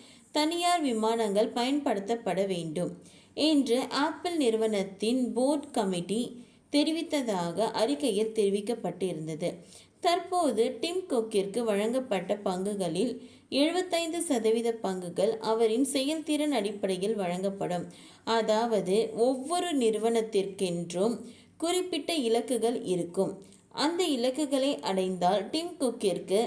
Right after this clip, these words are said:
இந்த பங்குகள் கொடுக்கப்படும். மீதமுள்ள இருபத்தைந்து சதவீத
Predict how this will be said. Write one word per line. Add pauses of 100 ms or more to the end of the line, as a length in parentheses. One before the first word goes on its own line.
(440)
இந்த (140)
பங்குகள்
கொடுக்கப்படும்.
மீதமுள்ள
இருபத்தைந்து
சதவீத